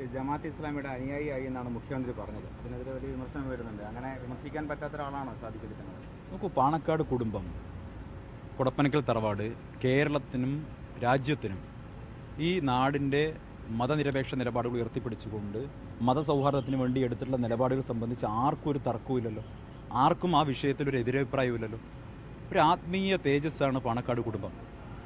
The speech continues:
Speaker 2: അവരെ ഈ തെരഞ്ഞെടുപ്പിൻ്റെ വേളയിൽ എന്നെ സ്വീകരിച്ചു എന്നുള്ളതിൻ്റെ പേരിൽ ആക്ഷേപിക്കുന്നതിൽ എനിക്ക് വലിയ വിഷമമുണ്ട്. വാസ്തവത്തിൽ മുഖ്യമന്ത്രി, മൂന്നര കോടി മലയാളികളുടെ മുഖ്യമന്ത്രി സന്തോഷിക്കണ്ടേ? വലിയൊരു സന്ദേശമല്ലേ നൽകിയത്? ആ തങ്ങൾ കുടുംബം നൽകിയ സന്ദേശം എന്താ?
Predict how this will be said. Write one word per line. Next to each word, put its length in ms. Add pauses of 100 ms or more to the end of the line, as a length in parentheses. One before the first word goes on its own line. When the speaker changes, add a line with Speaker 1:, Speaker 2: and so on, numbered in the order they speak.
(120)
Speaker 2:
അവരെ 280
ഈ 20 (100)
തെരഞ്ഞെടുപ്പിൻ്റെ 600
വേളയിൽ 300 (840)
എന്നെ 220 (100)
സ്വീകരിച്ചു 460
എന്നുള്ളതിൻ്റെ 420
പേരിൽ 260
ആക്ഷേപിക്കുന്നതിൽ 680
എനിക്ക് 200
വലിയ 200
വിഷമമുണ്ട്. 420 (680)
വാസ്തവത്തിൽ 420
മുഖ്യമന്ത്രി, 480
മൂന്നര 280
കോടി 220
മലയാളികളുടെ 500
മുഖ്യമന്ത്രി 440
സന്തോഷിക്കണ്ടേ? 580 (1080)
വലിയൊരു 400
സന്ദേശമല്ലേ 540
നൽകിയത്? 360 (180)
ആ 40 (100)
തങ്ങൾ 240
കുടുംബം 280
നൽകിയ 280
സന്ദേശം 340
എന്താ? 140